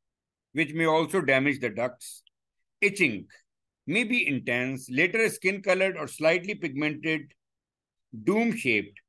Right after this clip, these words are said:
Follicular papules develop. Hair loss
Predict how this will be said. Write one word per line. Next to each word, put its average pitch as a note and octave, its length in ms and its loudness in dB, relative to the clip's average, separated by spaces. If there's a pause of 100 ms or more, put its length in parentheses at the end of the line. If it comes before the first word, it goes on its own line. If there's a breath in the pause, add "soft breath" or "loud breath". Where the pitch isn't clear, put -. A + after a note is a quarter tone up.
(500)
Follicular G#3+ 520 4
papules C#3+ 520 0
develop. D3 540 2 (760)
Hair G#3+ 260 4
loss D#3 480 4